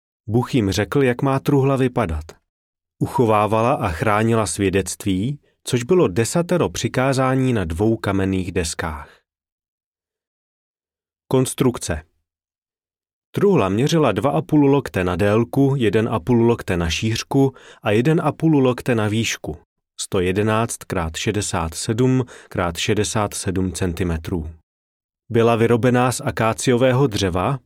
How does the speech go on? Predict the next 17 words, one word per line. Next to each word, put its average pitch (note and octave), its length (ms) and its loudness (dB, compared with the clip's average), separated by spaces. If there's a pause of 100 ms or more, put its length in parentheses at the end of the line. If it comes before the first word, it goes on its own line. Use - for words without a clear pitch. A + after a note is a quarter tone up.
(140)
potažená G2 640 0
zevnitř G#2+ 480 0
i G#2+ 80 -2
zvenčí G2+ 460 -2
zlatem, A#2+ 600 0 (320)
a A#2 80 -2
měla B2+ 380 0
ozdobnou B2 600 0
obrubu. G#2+ 600 -2 (720)
Na G#2+ 120 0
jejím A#2 440 2
víku, A#2+ 380 0
které G2 340 -2
bylo G2+ 220 2
celé C3 340 0
ze G2 160 0
zlata, A2 460 -2